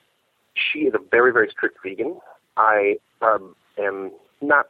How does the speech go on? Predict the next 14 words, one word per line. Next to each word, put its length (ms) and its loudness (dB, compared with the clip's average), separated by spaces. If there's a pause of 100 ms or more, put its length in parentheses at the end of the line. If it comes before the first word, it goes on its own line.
(120)
so 120 4
strict. 380 -8 (100)
Um, 320 0
we've 120 -4
been 120 0
together 240 2
about, 300 0 (1200)
mm, 400 0 (600)
five, 360 4
almost 280 -2
five 220 2
years, 300 -6 (720)
and, 340 2
um, 420 2